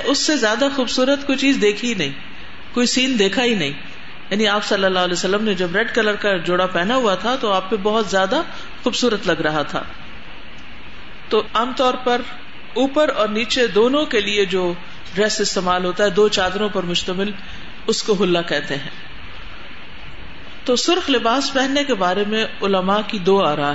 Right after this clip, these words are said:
ہیں، ٹھیک ہے۔ کچھ علماء کہتے ہیں کہ مردوں کو سرخ رنگ نہیں پہننا چاہیے، اور بعض کہتے ہیں کہ نہیں، اس میں کوئی ممانعت نہیں۔ بعض کہتے ہیں کہ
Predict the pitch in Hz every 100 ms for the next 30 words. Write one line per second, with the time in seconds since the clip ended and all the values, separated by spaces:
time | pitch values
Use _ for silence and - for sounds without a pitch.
0 | 143 147 - - - - - - - -
1 | - 202 196 277 - - - - - -
2 | - 311 294 247 262 262 277 269 240 262
3 | 277 262 220 202 202 233 240 226 226 240
4 | 196 196 196 196 190 160 151 147 151 127
5 | 113 160 - - - - - - - -
6 | 214 202 226 262 - 240 262 269 269 214
7 | 233 220 - 240 233 233 202 185 160 160
8 | 160 - 139 135 - - - - - -
9 | - - - 226 320 - 330 330 339 339